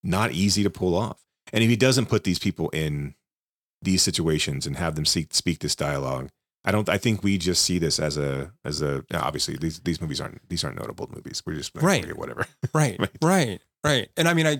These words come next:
Speaker 2: you know, going back to something you said, I mean, I do, his composition style is, is just wonderful.
Speaker 1: Yeah.
Speaker 2: And the way that he works with his D P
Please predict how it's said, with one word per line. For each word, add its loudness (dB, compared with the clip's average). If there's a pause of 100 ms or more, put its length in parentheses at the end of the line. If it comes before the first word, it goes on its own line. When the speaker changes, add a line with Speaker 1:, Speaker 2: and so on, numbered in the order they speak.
Speaker 2:
you 2
know, 2
going 0
back -4
to -6
something 0
you -4
said, -2
I -6
mean, -2
I 0
do, 0
his 2
composition -2
style -2
is, 2
is -6
just -6 (220)
wonderful. -12
Speaker 1:
Yeah. 2
Speaker 2:
And -2
the 0
way 4
that 0
he 2
works -4
with -6
his -2
D -6
P -8